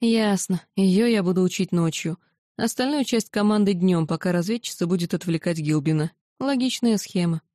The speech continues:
«Конечно», — вежливо улыбнулась я. И Маргарет Мерсон, продолжая глупо хихикать над шутками Гилбина про совместное женское проживание, вселилась в мой номер. Я же с салатом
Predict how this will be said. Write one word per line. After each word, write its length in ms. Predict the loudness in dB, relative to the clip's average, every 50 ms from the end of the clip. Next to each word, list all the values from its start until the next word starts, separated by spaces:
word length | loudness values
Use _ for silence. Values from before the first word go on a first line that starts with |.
| _ _ _ _ _ _ _ _ _ _ _ _ _
«Конечно», — 600 | -2 0 2 4 6 4 4 2 2 -2 -2 -4 -4 _ _ -2
вежливо 440 | 0 2 2 2 4 2 2 2 2
улыбнулась 540 | 2 0 0 0 0 0 0 0 -2 -4
я. 200 | -4 -6 -6 -6 -10 _ _ _ _ _ _ _ _ _ _ _ _ _ 2
И 80 | 2
Маргарет 500 | 2 2 2 0 0 2 2 2 2 2
Мерсон, 600 | 2 2 2 0 -2 -4 -4 -2 0 0 0 -2 -2
продолжая 720 | -4 -2 -2 0 0 0 0 0 0 0 0 0 0 0
глупо 340 | 0 0 0 0 0 0 -2
хихикать 640 | -2 -2 -2 -2 -2 -2 -4 -4 -2 -2 -4 -2 -2
над 160 | -2 -2 -2
шутками 400 | -4 -6 -6 -4 -2 -2 0 0
Гилбина 540 | -2 -2 -2 -2 -2 0 0 0 0 0 0
про 100 | -2 -6
совместное 600 | -4 -2 -2 0 2 2 0 0 0 0 0 0
женское 340 | 0 0 -2 -2 -4 -4 -4
проживание, 720 | 0 0 0 0 0 0 0 0 2 2 2 2 0 -2 _ -14 _ _ _ _ _ _ _ -6
вселилась 480 | -2 0 2 2 2 2 0 0 0
в 40 | 0
мой 140 | 2 2 4
номер. 380 | 2 2 2 0 0 -2 -4 _ _ _ _ _ _ _ _ _ _ _ _ _
Я 160 | 0 2 2
же 120 | 2 2 0
с 60 | 0
салатом 600 | -2 -2 0 0 0 0 -2 0 0 0 0 0